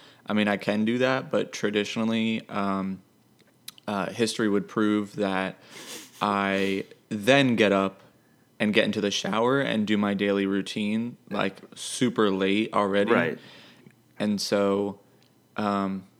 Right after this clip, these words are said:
Speaker 1: yeah, I just kinda, like, operate on my own time, I guess. I don't really know. I, like, would <laughs> like to say that I, uh, am working on myself in that aspect, but it's quite difficult.
Speaker 2: You, yeah, I, I mean, it is, but I don't, I don't understand how,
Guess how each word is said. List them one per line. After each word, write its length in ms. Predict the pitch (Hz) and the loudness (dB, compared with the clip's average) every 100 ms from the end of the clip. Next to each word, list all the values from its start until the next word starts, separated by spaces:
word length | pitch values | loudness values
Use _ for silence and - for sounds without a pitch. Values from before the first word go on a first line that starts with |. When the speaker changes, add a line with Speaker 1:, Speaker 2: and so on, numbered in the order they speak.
| - | -12
Speaker 1:
yeah, 360 | 101 110 101 - | -2 2 2 2
I 140 | 104 | 2
just 180 | 117 139 | 0 -2
kinda, 220 | 147 139 | 0 2
like, 160 | 127 123 | 0 0
operate 440 | 101 98 107 104 | -2 -2 -2 -2
on 80 | 98 | -2
my 160 | 98 98 | -2 -2
own 180 | 98 98 | -2 -4
time, 300 | 101 98 101 | -4 -4 -2
I 80 | |
guess. 420 | 104 107 110 - - | -2 -2 -2 -6 -6
I 140 | - 104 | -2 -2
don't 100 | 95 | -2
really 200 | 95 98 | -4 -4
know. 340 | 98 98 98 101 - - _ | -4 -4 -6 -10 -20 -20 _
I, 140 | - 107 | -4 0
like, 300 | 107 107 - - - | 2 0 -2 -14 -4
would 160 | 113 | 0
<laughs> 120 | 131 165 | 2 2
like 140 | 175 | 4
to 100 | 151 | 2
say 240 | 147 139 135 | 0 0 -2
that 180 | 127 | -2
I, 240 | 123 120 120 | -2 -2 -4
uh, 280 | 117 113 110 - _ _ - | -2 -4 -6 -12 _ _ 0
am 160 | 110 | 2
working 360 | 101 101 117 117 | 4 2 2 2
on 80 | 113 | 2
myself 360 | 110 - 110 117 | 0 0 -4 -2
in 60 | |
that 140 | 110 107 | -2 -2
aspect, 540 | 107 107 - 104 - | -2 -4 -4 -4 -6
but 160 | - 101 | -6 -6
it's 140 | 98 | -6
quite 240 | - 107 - | -4 -2 -2
difficult. 600 | 101 - - - 101 - | -8 -10 -12 -10 -12 -6
Speaker 2:
You, 180 | 113 120 | 0 0
yeah, 520 | 71 101 101 80 90 - - | 0 0 2 0 -2 -8 -10
I, 220 | - 127 | -2 0
I 40 | 131 | 2
mean, 180 | 139 135 | 4 4
it 120 | 123 | 4
is, 400 | 131 131 127 110 | 4 4 2 -2
but 400 | - 101 67 - - | -2 0 0 -4 -2
I 140 | 107 | 0
don't, 380 | 98 90 92 - | 2 0 -2 -4
I 100 | 98 101 | -2 0
don't 120 | 92 | 2
understand 500 | 90 92 - 87 85 | 0 -2 -2 -4 -4
how, 480 | 85 85 85 85 | -2 0 0 -4